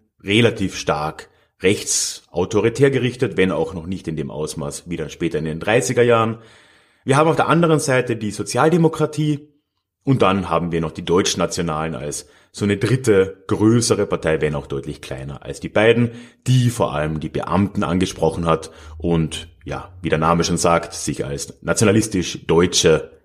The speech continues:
nicht österreichische Partei gesehen hat. Am Anfang, nach Kriegsende, ist die Politik in Österreich durchaus von Kompromiss aber noch zwischen diesen Lagern gekennzeichnet.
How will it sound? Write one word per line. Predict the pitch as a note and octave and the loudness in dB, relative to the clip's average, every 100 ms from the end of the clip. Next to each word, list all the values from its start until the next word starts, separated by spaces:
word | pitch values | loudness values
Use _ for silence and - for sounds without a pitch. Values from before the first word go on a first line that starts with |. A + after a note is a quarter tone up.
| _ _ - | _ _ -4
nicht | E2+ - - | -4 -4 -10
österreichische | C#2 - A#1+ B1+ D2 - | -10 -8 -8 -8 -10 -10
Partei | - - C2 C2 - _ _ | -10 -8 -10 -10 -16 _ _
gesehen | G#2 - F2+ D2 | -2 0 0 -2
hat. | C#2+ - _ _ _ _ _ _ _ _ _ _ _ _ _ - | -8 -18 _ _ _ _ _ _ _ _ _ _ _ _ _ -10
Am | A#2 | -4
Anfang, | G2+ F3+ G#3 A3+ A3 G#3 - _ _ _ - | 2 2 2 0 0 -2 -6 _ _ _ -2
nach | A2 B2+ | 0 0
Kriegsende, | - D3 - F#2+ C3+ D#3 D#3+ - - _ _ _ _ - | 0 -4 -2 -2 6 6 6 2 -16 _ _ _ _ -2
ist | F3 - - | 0 0 -2
die | |
Politik | D#3+ E3 D#3+ G#3 | 2 4 4 2
in | E3 | 2
Österreich | D3+ C#3 C3+ C3+ - | 0 0 2 2 2
durchaus | D3 C#3 F#2 G#2 G2+ G#2+ G#2 - - - _ | 2 2 0 0 2 2 2 -4 -6 -12 _
von | - - G#2+ G#2 G2+ G2 G2 - _ _ _ | -12 0 2 2 0 -2 -4 -8 _ _ _
Kompromiss | - C3+ C3 A2+ A#2 A2+ - - | 0 2 2 2 2 2 0 -2
aber | - E2 D#2 | -6 -6 -4
noch | D#2 D2 - - - _ | -4 -6 -10 -20 -20 _
zwischen | - F#2+ F2+ | -10 -8 -4
diesen | E2+ F2+ | -4 -2
Lagern | D#2+ D#2+ E2 E2+ F#2 | 0 0 0 -2 -4
gekennzeichnet. | F2 - G#2+ D3+ - C3+ C3+ C#3 | -8 -4 0 2 4 2 2 -2